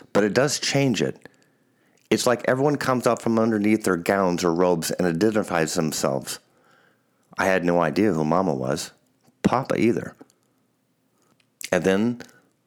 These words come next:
there was my sister. She was much bigger than I remember in life. She really did know more than me.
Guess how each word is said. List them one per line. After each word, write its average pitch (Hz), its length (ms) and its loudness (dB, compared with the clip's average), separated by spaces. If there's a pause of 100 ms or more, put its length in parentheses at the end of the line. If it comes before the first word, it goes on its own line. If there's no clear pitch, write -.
(380)
there 90 80 4
was 92 160 0
my 92 100 2
sister. 90 560 -4 (380)
She - 180 -2
was 80 220 0
much 92 400 -2
bigger 78 240 0
than 80 100 0
I 78 60 0
remember 78 440 0
in 73 80 -2
life. 78 460 -4 (680)
She - 240 0
really 95 240 2
did 95 260 0
know 82 120 2
more 76 220 0
than 73 180 -6
me. - 240 -10